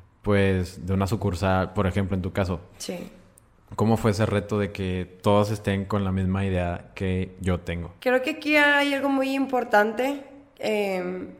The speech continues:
Speaker 2: bueno, hablando primero de las coaches, que a lo mejor, eh, que es algo como, mm, es como lo más complicado, ¿no? O sea, las coaches, a lo mejor las de recepción, eh, sí requieren como ciertas habilidades y todo,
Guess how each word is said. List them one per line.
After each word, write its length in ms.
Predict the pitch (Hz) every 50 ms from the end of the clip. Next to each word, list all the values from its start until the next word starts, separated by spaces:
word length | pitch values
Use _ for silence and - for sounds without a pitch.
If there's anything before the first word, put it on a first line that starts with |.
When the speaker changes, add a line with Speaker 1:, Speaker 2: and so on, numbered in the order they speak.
| - - _ _ _ _ _ _ _
Speaker 2:
bueno, 260 | - 220 233 226 214
hablando 680 | 202 185 180 208 208 - - 220 226 233 247 247 277 269
primero 600 | 269 247 247 233 226 226 240 247 240 233 214 - -
de 180 | 208 208 220 214
las 200 | 202 190 185 -
coaches, 480 | - 202 190 185 190 - - - - -
que 120 | - 226 220
a 40 |
lo 60 | 214 214
mejor, 540 | 214 214 - 226 226 220 226 240 247 247 - - - - - - -
eh, 360 | - 214 226 220 208 - - -
que 100 | 226 226
es 140 | 214 220 240
algo 280 | 226 240 240 247 247 247
como, 560 | 254 247 240 226 214 208 196 185 - - - - - -
mm, 280 | - 220 226 - - -
es 180 | - 226 208 -
como 200 | - 247 269 269
lo 100 | 254 233
más 180 | 220 220 214
complicado, 600 | - 247 247 220 233 226 226 226 214 202 190 185
¿no? 180 | 190 202 220 233
O 80 | 220
sea, 380 | 214 - 196 180 170 165 - - -
las 220 | - 196 185 190 190
coaches, 280 | - 208 208 214 214
a 60 | 208
lo 60 | 208 220
mejor 140 | 202 226 220
las 140 | 220 226 240
de 80 | 262
recepción, 600 | 254 262 214 220 208 - 214 220 220 233 254 254 - - - - - - - - _ -
eh, 920 | 208 208 202 190 190 185 180 180 175 175 170 170 170 170 165 - - - - - _ _ _ - 139 - - - -
sí 340 | - - - 202 - 262 262
requieren 440 | 277 285 277 277 262 254 269 269 262
como 300 | 254 240 240 220 208 202
ciertas 840 | 208 - - - - 220 208 208 214 226 226 226 226 220 214 214 -
habilidades 800 | - 214 208 202 208 208 208 208 196 196 190 196 208 240 - 247
y 60 | -
todo, 360 | - 208 208 220 247 294 294